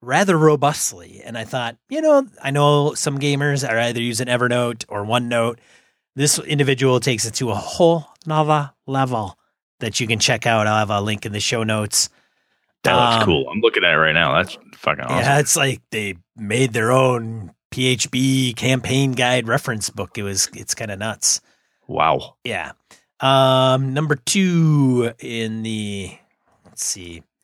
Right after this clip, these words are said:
Speaker 1: uh, YouTube video. Yeah, I put this out on Google Plus, and I,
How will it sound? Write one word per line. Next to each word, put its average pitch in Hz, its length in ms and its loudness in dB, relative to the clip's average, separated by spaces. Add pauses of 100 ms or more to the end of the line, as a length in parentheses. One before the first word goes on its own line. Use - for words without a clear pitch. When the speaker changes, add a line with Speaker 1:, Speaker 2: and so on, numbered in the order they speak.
(500)
Speaker 1:
uh, 123 1040 2
YouTube 131 680 -4
video. 117 760 0
Yeah, 135 680 0
I 143 80 0
put 160 220 2
this 147 180 4
out 120 160 4
on 110 260 0
Google 107 260 -4
Plus, 101 400 0
and 101 100 -6
I, 95 200 -6